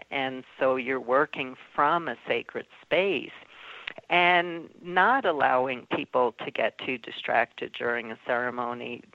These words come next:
It, it's amazing how many people start checking their cell phones during a ceremony. Um, talking about that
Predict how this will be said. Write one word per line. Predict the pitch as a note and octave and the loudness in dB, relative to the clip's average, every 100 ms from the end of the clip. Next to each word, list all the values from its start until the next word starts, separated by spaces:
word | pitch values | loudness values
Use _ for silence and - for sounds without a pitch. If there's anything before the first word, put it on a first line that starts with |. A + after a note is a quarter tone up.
| _ | _
It, | - E3 D#3 | -2 0 2
it's | E3 - | 2 0
amazing | E3 D#3 G3 C4 - A#2+ | -4 -4 -4 -4 -6 -6
how | C3 C#3 | -8 -8
many | C3+ B2+ | -6 -8
people | - C#3 B2+ A#2+ - | -8 -4 -4 -4 0
start | C3+ B2 - _ | 2 2 -4 _
checking | - D#3 - C3+ | -2 -2 -2 -8
their | C3 C3 - | -6 -8 0
cell | F3+ A#3+ - | 0 0 0
phones | B2+ B2 A#2+ - | -2 -2 -8 -12
during | - B2 A#2+ - | -4 -2 -4 -8
a | C3 | -2
ceremony. | D#3 G3+ A#3 - - - - - - - - - - | 2 2 0 -4 -8 -10 -14 -14 -10 -10 -10 -6 4
Um, | C#3+ C3+ C3 C3 A#2 - - | 4 4 0 -4 -8 -8 4
talking | F#3 B3 G3 | 4 4 0
about | D3 A#2+ A#2+ - | 0 4 4 2
that | - | -2